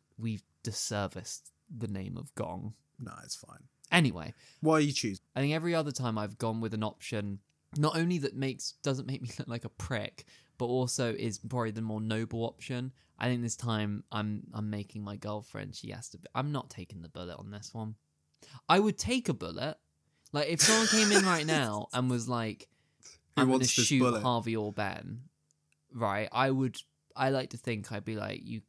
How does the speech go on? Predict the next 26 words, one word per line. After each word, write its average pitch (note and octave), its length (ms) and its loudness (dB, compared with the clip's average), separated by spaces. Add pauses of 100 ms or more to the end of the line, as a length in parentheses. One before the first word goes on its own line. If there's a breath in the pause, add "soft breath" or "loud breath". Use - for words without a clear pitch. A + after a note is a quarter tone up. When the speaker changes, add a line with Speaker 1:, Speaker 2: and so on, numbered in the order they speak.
(140)
Speaker 1:
I, G#2+ 300 -2
I'll G#2+ 200 0
take - 280 -10
the G2+ 60 -10
bullet F#2 300 -8
on - 180 -10
this - 240 -12
one." - 260 -12 (560)
But B2+ 300 2 (760)
I'm, D3 320 2
if C#3 160 -2
they D#3+ 140 4
came D#3+ 220 2
in D3+ 80 2
and C#3 100 0
were B2+ 60 0
like, A#2 180 -2
"I'm A#2 80 -2
gonna A#2+ 140 0
make A#2+ 160 -2
one A#2 160 0
of A2 80 -4
you A2+ 100 -2
a G2+ 40 -6
fucking - 560 -6
animal F2 600 -8